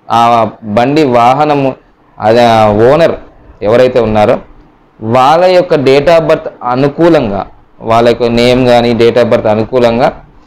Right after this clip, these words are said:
ఆ లక్కీ నంబర్ని, మనం లక్కీ వెహికల్ నంబర్ని సూచించగలిగితే మీరు ఎంత పర్ఫెక్ట్ డ్రైవర్ అయినా సరే యాక్సిడెంట్ అనేది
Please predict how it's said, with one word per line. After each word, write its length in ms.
ఆ 40
లక్కీ 520
నంబర్ని, 680
మనం 320
లక్కీ 300
వెహికల్ 360
నంబర్ని 580
సూచించగలిగితే 840
మీరు 120
ఎంత 180
పర్ఫెక్ట్ 500
డ్రైవర్ 460
అయినా 220
సరే 320
యాక్సిడెంట్ 600
అనేది 400